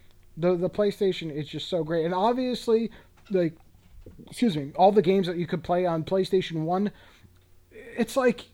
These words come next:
it's like they read our minds of, "Hey, like, you have the PlayStation one, right? Well, you know, that's great." Every single game that you play on that, you pop in a memory card for the PlayStation one and the PlayStation two, and you can play it on the PlayStation two, two.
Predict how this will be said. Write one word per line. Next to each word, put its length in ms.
it's 160
like 140
they 140
read 180
our 160
minds 460
of, 160
"Hey, 340
like, 220
you 80
have 80
the 80
PlayStation 600
one, 200
right? 260
Well, 260
you 80
know, 160
that's 240
great." 380
Every 380
single 480
game 440
that 220
you 180
play 380
on 200
that, 340
you 140
pop 340
in 100
a 60
memory 460
card 280
for 80
the 60
PlayStation 480
one 160
and 80
the 40
PlayStation 520
two, 200
and 80
you 60
can 100
play 200
it 20
on 100
the 80
PlayStation 560
two, 220
two. 240